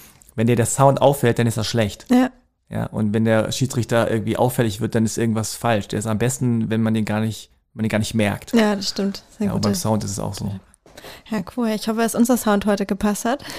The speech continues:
Speaker 1: Ja, der ist mega heute.
Speaker 2: <laughs> Und hinterher hören. Ähm, auf jeden Fall ein super, äh, ja, su-, super Tipps heute da bekommen und, äh, können uns natürlich Stunden über Podcasten unterhalten. Äh, können wir mal einen Podcast bei, bei dir buchen.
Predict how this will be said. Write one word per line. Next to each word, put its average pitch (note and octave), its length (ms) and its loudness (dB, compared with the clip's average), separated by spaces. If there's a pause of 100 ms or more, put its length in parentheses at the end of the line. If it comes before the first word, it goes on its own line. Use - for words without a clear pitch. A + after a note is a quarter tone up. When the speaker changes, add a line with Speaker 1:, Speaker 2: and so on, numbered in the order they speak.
(140)
Speaker 1:
Ja, F#3+ 180 -6
der - 80 -4
ist - 100 -6
mega G2+ 240 2
heute. - 180 -6 (120)
Speaker 2:
<laughs> C#4+ 500 4 (560)
Und B3 80 6
hinterher A#3+ 400 8
hören. B3 240 8 (320)
Ähm, A3+ 420 10
auf A3+ 60 4
jeden A#3+ 140 10
Fall A3 160 6
ein A3 80 6
super, A3 500 4 (460)
äh, G#3 300 6 (420)
ja, A3 420 6 (140)
su-, G3+ 220 -6 (100)
super A#3 300 4
Tipps - 260 -2
heute G#3+ 180 4
da G#3 100 4
bekommen G#3+ 460 4
und, G3 600 2
äh, F#3+ 80 -2
können G3 160 -2
uns F#3 80 -2
natürlich F#3 160 -2
Stunden G#3 260 2
über F3 160 2
Podcasten F#3+ 480 -2
unterhalten. F#3+ 580 -2 (720)
Äh, G#3+ 220 4
können G#3+ 160 4
wir G3+ 60 6
mal F#3+ 100 4
einen F#3 140 2
Podcast - 420 -2
bei, F#3+ 420 0 (180)
bei G#3 120 0
dir G3 160 2
buchen. G3 420 0